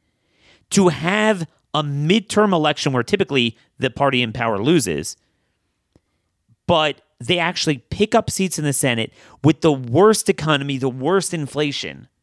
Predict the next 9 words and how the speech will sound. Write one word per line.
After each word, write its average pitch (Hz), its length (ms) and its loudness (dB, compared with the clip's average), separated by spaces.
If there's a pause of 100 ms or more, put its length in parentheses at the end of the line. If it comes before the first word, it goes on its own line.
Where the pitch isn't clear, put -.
(2500)
it 165 160 -2
tells 180 420 -2
you 107 400 -4 (480)
what 160 260 0
we're 160 100 6
doing 139 300 0
is 120 140 -4
not 127 180 -4
working. 180 340 -2